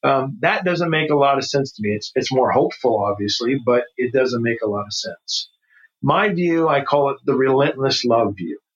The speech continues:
It says that God always, moment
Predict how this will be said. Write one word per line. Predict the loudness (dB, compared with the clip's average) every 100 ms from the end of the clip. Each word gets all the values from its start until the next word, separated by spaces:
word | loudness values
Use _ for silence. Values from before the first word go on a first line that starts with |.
| _ _ _ -2
It | 0
says | 2 2 4 2 -2
that | -6 0
God | 2 2 0 0
always, | 2 4 2 -4 -8 -12 -14 -10
moment | -2 2 2 2 0